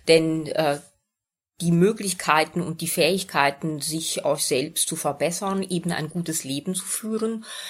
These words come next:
sind natürlich, ähm, ja, immer positiv zu betrachten. Die Frage ist jedoch, was tun wir damit? Wann wird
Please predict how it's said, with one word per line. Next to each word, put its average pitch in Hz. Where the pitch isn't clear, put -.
sind 180
natürlich, 175
ähm, 151
ja, 175
immer 196
positiv 202
zu -
betrachten. 135
Die 160
Frage 165
ist 196
jedoch, 180
was 170
tun 214
wir 139
damit? 127
Wann 185
wird 190